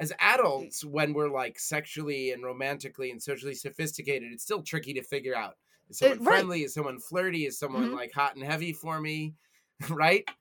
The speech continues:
Speaker 2: Right, exactly. No,
Speaker 1: But when
Speaker 2: I
Speaker 1: they're, like,
Speaker 2: <laughs>
Speaker 1: eleven or even nine,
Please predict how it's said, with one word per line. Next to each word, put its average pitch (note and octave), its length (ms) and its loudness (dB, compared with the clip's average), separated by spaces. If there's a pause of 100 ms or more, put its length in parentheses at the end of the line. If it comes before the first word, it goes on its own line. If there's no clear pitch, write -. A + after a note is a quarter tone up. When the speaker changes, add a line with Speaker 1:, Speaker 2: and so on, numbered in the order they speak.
Speaker 2:
Right, C4 380 8
exactly. A3+ 600 6
No, C4+ 160 8
Speaker 1:
But G#3+ 180 10
when A#3 100 8
Speaker 2:
I - 20 2
Speaker 1:
they're, A#3+ 160 6
like, F3+ 240 6
Speaker 2:
<laughs> D#3 140 0
Speaker 1:
eleven A#3+ 640 0 (240)
or E3 160 6
even C#3 340 0
nine, D#3 760 2